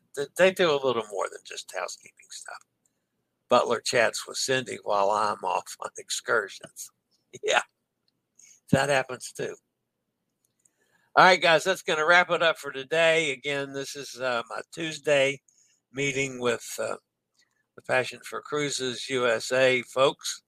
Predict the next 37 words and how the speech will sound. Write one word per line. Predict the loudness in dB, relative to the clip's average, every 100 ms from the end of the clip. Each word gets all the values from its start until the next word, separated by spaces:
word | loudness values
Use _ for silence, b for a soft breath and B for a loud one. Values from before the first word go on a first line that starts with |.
| _ _ _ _ _ _
to | -12
see | -6 -4 -2
what | 0 0 -2
we've | -8
got | -2 0 0
in | -4
the | 0
way | 4 6 4 0
of | -4 -2
offerings, | 2 2 0 -2 -2 -2 -6 -4 0
uh, | -2
for | -2 -6
the | -6 -2
week. | 4 4 2 -20 _ _ _ _ _ _ _ _ _ -6
Uh, | -4 -2
so | -2 2 2 4
that'll | 2 0
be | 0 0
on | -2
the | -2
show | 2 6 6
tomorrow | 4 4 8 10 10 8 4
at | 2 0 -10
twelve | 2 6 6 6 2 -8 2
noon | 4 4 0 -6 -18 _ _ _ _ _ -6
on | -4 -4
the | -10
Cruise | -2 2 2 0
Deal | -4 2 4 4
Show | 0 2 4 4 2
for | -4 -4 -4
Passion | 2 2 2 -8
for | -18 -18
Cruises | -10 -10 -10 -14 -14 -12
U | -4
S | -4 -4 2
A. | 4 4 2